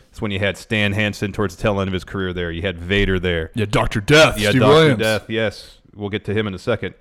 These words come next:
Speaker 1: Um, and you had Misawa, who was a top guy there during that time after, uh, uh,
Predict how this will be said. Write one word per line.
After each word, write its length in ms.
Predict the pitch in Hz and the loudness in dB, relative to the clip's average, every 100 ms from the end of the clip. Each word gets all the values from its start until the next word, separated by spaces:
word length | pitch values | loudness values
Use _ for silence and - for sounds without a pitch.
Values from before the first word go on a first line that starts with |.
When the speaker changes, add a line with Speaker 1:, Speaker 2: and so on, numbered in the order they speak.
| _ _ - | _ _ -12
Speaker 1:
Um, 380 | 95 95 95 - | -8 -6 -6 -8
and 180 | 104 104 | -8 -4
you 60 | |
had 380 | 104 110 107 101 | 0 2 0 -2
Misawa, 720 | 104 95 143 143 123 113 120 | -12 -4 4 4 6 4 2
who 180 | 101 120 | 0 0
was 260 | 107 104 98 | 2 0 -2
a 60 | |
top 280 | 92 131 - | 0 2 2
guy 240 | 117 113 113 | 4 4 4
there 200 | 95 92 | 2 0
during 260 | 92 92 90 | 0 -2 -4
that 120 | 85 | -6
time 300 | 95 92 90 | -6 -4 -4
after, 500 | 85 - 90 87 82 | -6 -6 -6 -4 -4
uh, 40 | |
uh, 680 | 87 85 - - - - 55 | -4 -4 -6 -10 -10 -12 -16